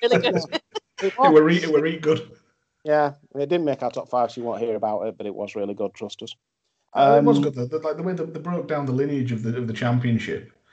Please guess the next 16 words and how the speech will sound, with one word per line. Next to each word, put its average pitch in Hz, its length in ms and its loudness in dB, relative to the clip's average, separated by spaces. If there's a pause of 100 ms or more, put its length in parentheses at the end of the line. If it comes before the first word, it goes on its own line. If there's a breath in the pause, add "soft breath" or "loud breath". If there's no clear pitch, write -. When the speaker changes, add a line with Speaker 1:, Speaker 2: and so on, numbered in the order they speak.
(340 soft breath)
Speaker 3:
was, 107 420 0
was 120 140 0
just 123 180 -2
fantastic, 113 560 -4
introducing 107 480 0
legendary 101 480 -2
tag 104 300 -4
teams 101 320 -2
and 95 100 -8
saying, 101 220 -2
you 110 80 6
know, 95 80 0
who's 104 180 0
held 101 200 -2
the 101 60 -2
belts, 98 520 -2